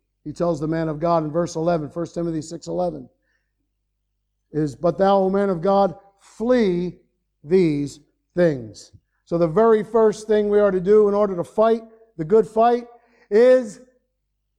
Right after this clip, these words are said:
run. <laughs> Run away. As fast as you can, run away from sin. Because it gets every one of us and it destroys us.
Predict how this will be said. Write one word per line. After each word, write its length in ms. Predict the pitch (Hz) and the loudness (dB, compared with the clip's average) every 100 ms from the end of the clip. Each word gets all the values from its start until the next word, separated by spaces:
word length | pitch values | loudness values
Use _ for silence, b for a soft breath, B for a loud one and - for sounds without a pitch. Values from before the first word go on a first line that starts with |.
| _ _ _ _ | _ _ _ _
run. 400 | 143 151 123 101 _ - | -8 -6 -8 -14 _ -16
<laughs> 1300 | 156 - _ - - - - - 233 _ - _ - | -16 -18 _ -20 -20 -18 -18 -18 -20 _ -20 _ -4
Run 240 | 185 277 | 2 2
away. 460 | 262 254 254 214 123 113 _ b b b b | 2 2 0 -2 -6 -18 _ b b b b
As 160 | 156 151 | -10 -6
fast 480 | - 269 277 277 269 | 0 2 2 0 -4
as 140 | 226 | -10
you 140 | 262 | -10
can, 380 | 214 262 254 202 | -2 0 0 -2
run 200 | 202 254 | 0 2
away 340 | 269 262 247 202 | 2 2 0 -2
from 220 | 202 185 | -6 -10
sin. 500 | - 233 180 131 113 _ _ _ _ _ _ _ - | -4 -2 -2 -4 -16 _ _ _ _ _ _ _ -6
Because 380 | 180 208 208 202 | -2 0 0 0
it 240 | 202 - | -4 -2
gets 220 | 240 180 | -2 0
every 280 | 254 277 294 | 0 2 0
one 240 | 285 285 | 0 2
of 140 | 233 185 | 2 0
us 200 | 190 202 | 0 -2
and 140 | 196 | -4
it 100 | 202 | -2
destroys 800 | 214 208 - 254 294 311 190 131 | 0 -2 -4 0 4 4 2 -6
us. 380 | 131 113 - | -16 -18 -20